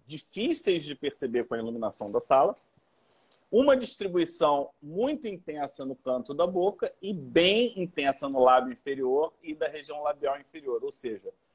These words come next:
o que veio escancarado como vitiligo, eu mudei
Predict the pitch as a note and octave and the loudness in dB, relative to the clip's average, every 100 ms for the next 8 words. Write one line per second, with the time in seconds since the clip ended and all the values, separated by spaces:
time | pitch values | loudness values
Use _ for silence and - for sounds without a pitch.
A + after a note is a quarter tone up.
0 | _ _ E3+ E3+ A#3+ G3 F#3 D3 B2+ - | _ _ -8 -6 -6 2 4 4 0 -4
1 | - - - A3 - - - D4 D#4+ B3+ | -20 -20 -14 -10 -10 -4 0 0 0 2
2 | G3+ D3+ C3+ - C3 A2+ - A#2+ G#2+ G2+ | 4 4 0 -2 -8 -8 -12 -12 -12 -18
3 | F#2+ G2 G#2+ G3 D#3 F#2 E2+ _ _ _ | -20 -16 -8 -4 -4 -6 -16 _ _ _
4 | - D#3+ F#3+ G#3+ F3 C#3 F3 A3+ | -8 -8 -6 -8 -6 0 2 2